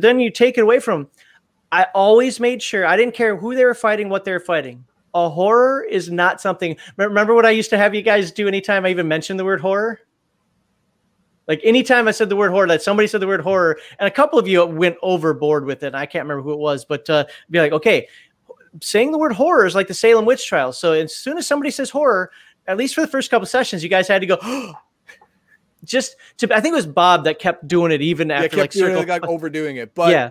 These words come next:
Speaker 2: what, what would happen was Garthon would say it all the time in front of, like, N P C villagers.
Speaker 1: No, Bob did that. Garthon was smart enough not to do that.
Speaker 2: I thought he did it all the time ju-, just to cause trouble.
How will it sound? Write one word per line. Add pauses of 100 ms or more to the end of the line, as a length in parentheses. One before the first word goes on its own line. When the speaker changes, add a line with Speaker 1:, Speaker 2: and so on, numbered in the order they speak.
Speaker 2:
what,
what
would
happen
was
Garthon
would
say
it
all
the
time
in
front (140)
of,
like,
N
P
C
villagers.
Speaker 1:
No,
Bob
did
that.
Garthon
was
smart
enough
not
to
do
that.
Speaker 2:
I
thought
he
did
it
all
the
time
ju-,
just
to
cause
trouble.